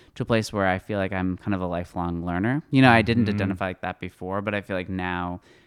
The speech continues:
Speaker 1: through kind of the struggle, I'm at, I have a framework that's, like, I'm continuing to grow. And, like, I think most people who are in a dynamic I'd call recovery are, like,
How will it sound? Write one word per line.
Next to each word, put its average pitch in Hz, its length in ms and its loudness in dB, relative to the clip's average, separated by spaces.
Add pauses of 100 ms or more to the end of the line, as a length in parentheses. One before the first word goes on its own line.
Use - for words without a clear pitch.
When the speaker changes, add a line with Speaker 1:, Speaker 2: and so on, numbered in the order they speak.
(200)
Speaker 1:
through 117 640 2 (380)
kind 104 160 2
of 98 100 0
the 98 120 0
struggle, 107 540 2
I'm 98 180 2
at, 92 180 -4
I 98 60 -4
have 98 120 -4
a 92 60 -4
framework 95 480 -4
that's, - 220 -14
like, 87 240 -6 (320)
I'm 98 240 -4 (200)
continuing 117 520 0
to 98 100 -6
grow. 87 300 -4
And, 101 180 2
like, 92 240 -6
I 92 40 -8
think 95 200 -4 (440)
most 104 220 -2
people 101 400 -4
who 101 120 -6
are 95 160 0
in 92 180 -2
a 87 180 -8 (560)
dynamic 98 640 0 (180)
I'd 107 200 -4
call 107 180 -4
recovery 117 580 -2
are, 92 200 -2
like, 92 280 -4